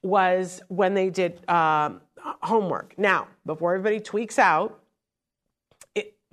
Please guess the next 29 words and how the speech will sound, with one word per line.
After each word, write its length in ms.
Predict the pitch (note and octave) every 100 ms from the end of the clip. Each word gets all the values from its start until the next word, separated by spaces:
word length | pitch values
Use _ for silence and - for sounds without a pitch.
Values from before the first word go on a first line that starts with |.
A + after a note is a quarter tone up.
| _ _ _ -
Kool-Aid 340 | - C#4 A#3+ F#3
was 160 | F3+
never 520 | F#3+ G3+ G#3+ F#3 D#3
in 200 | - D#3
her 180 | D3 C#3+
house. 520 | C3 - - - - _ _ - -
So 280 | - - G#3+
it 40 | D#3+
wasn't 360 | G#3 A#3 B3+
like 240 | G#3 G3+ F#3+
she 180 | - G3
said, 180 | G#3
"I'm 180 | F#3 E3+
gonna 160 | E3+ D#3
remove 540 | D3+ D#3 A#3 F#4+ F#4+
the 100 | E4+
Kool-Aid 460 | F4 D4 C4+ A#3+ A3+
and 100 | G3+
the 100 | F#3+
only 200 | G3+ G#3+
time 220 | G#3 G3
you 100 | F3+
can 140 | F3+
have 200 | E3+ F3+
it 100 | E3+
now 240 | F3 E3 D#3+
is 120 | D#3
for 140 | -
homework," 440 | D3 D#3 B2+ G#2+